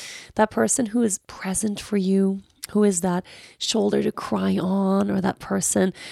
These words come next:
who always picks up the phone when you call, or that person you know you can text at any time and they're gonna write you back? It could be someone that is far away physically or geographically, someone that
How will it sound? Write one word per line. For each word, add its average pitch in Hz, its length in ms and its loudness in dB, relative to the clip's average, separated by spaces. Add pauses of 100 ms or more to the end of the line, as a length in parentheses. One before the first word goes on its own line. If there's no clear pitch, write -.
(100)
who - 100 -6
always 214 380 -2
picks - 280 -4
up - 140 -8
the - 80 -10
phone 208 400 2
when 196 120 0
you 202 100 0
call, 180 680 4 (220)
or 202 120 8
that 202 180 6
person 196 400 6
you 196 120 6
know 185 180 8
you 190 140 2
can 175 180 -8
text - 420 -8
at - 180 -8
any 180 280 -2
time 180 580 0
and 160 100 2
they're 160 140 4
gonna 156 180 2
write 165 220 -2
you 175 120 2
back? 156 500 -2 (680)
It 240 100 0
could 247 140 2
be 302 80 6
someone 240 640 4
that 185 240 0
is - 180 -2
far 185 380 -2
away 170 760 2
physically 220 840 2
or 202 120 4
geographically, 175 1080 0
someone 170 440 2
that 160 260 4